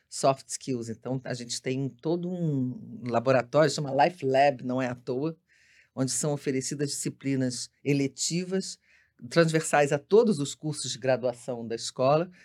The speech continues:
porque elas são, é, disciplinas que de-, é, têm o propósito de desenvolver soft skills. Eu, durante muito tempo, dei aula nesse Life Lab. Eu também sou coordenadora do Comitê S P M Direitos Humanos. Então, era uma disciplina que falava sobre direitos humanos, responsabilidade,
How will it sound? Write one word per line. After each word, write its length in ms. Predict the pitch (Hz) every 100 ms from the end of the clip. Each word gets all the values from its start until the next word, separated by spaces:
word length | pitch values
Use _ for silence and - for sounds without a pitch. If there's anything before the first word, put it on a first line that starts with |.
| _
porque 180 | _ -
elas 160 | 160 160
são, 320 | 165 160 -
é, 240 | - 131 131
disciplinas 580 | 127 135 147 151 156 -
que 200 | 175 151
de-, 240 | 123 135 123
é, 160 | 120 - _ -
têm 120 | 151
o 40 |
propósito 560 | 147 151 135 160 175 170
de 20 | 147
desenvolver 600 | 160 147 151 131 156 175
soft 340 | 180 147 -
skills. 540 | - - 127 104 - - _ -
Eu, 140 | 139
durante 400 | 135 135 139 139
muito 200 | 139 156
tempo, 280 | - 160 160
dei 140 | 147
aula 260 | 135 135 139
nesse 440 | 135 127 - 120 120 _ _ -
Life 380 | 123 127 -
Lab. 340 | 127 131 143 151 _ _ _
Eu 80 | 117
também 240 | 120 117 123
sou 220 | 123 123
coordenadora 600 | 123 123 127 117 123 123
do 100 | 120
Comitê 340 | 131 123 123
S 140 | 120 117
P 80 | 123
M 120 | 123
Direitos 300 | 123 127 123
Humanos. 480 | 123 135 147 127 120
Então, 120 | 135
era 80 | 127
uma 100 | 135
disciplina 380 | - - 147 139
que 100 | -
falava 480 | 147 135 139 139
sobre 240 | 135 143 127
direitos 340 | 120 135 135
humanos, 560 | 139 131 151 156 151 - _ _ _
responsabilidade, 1080 | 135 - 139 139 127 135 120 139 135 120